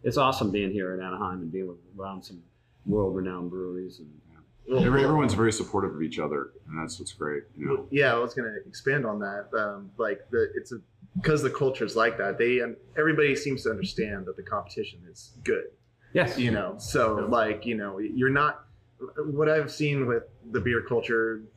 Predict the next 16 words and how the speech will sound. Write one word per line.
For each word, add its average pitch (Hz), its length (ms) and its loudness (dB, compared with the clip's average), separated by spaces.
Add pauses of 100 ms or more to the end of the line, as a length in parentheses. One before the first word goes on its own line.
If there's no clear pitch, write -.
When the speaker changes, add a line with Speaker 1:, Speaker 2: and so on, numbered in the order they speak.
(160)
Speaker 2:
I 131 60 2
mean, 131 300 6
you 202 120 6
have 180 120 4
your, 117 200 4
like, 104 240 -4
favorite 95 240 0
spots, 95 640 -4
but 120 340 2 (460)
most 160 500 0 (240)
people 131 360 2
that 113 120 2
are 104 80 0
beer 117 260 0
drinkers 104 560 -4
nowadays 107 760 -2